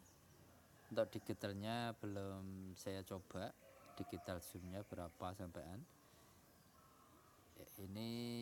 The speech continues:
zoom out ya. Coba lagi zoom in lagi.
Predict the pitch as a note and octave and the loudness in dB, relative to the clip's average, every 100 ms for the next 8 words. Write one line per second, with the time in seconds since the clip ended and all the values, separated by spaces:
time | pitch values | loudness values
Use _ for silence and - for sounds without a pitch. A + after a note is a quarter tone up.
0 | A2+ - A2 G#2 G2 F#2+ A2+ C#3+ - - | 2 2 4 4 2 6 8 6 4 -18
1 | - - - G#2+ G2+ C3 D3 - - - | -18 -16 -6 -2 0 -2 -4 -12 -18 -18
2 | - - - - - - - - - - | -18 -20 -20 -20 -18 -18 -18 -18 -20 -18
3 | - - - - - G2+ G#2 G#2 G2+ A2+ | -18 -18 -18 -6 0 4 4 4 0 0
4 | - A#2 A2 G#2 G#2 G#2 G2+ G2 G#2+ G2+ | 2 2 4 4 2 2 0 0 0 2
5 | G2 G2 A#2+ | 2 2 0